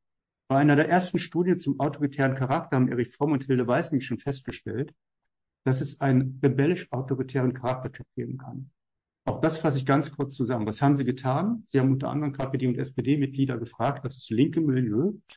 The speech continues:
und die haben alle parteipolitisch korrekt geantwortet.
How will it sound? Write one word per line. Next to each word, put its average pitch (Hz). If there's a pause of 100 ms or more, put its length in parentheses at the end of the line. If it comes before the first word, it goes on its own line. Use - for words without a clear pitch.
(460)
und 131
die 147
haben 151
alle 196
parteipolitisch 143
korrekt 127
geantwortet. -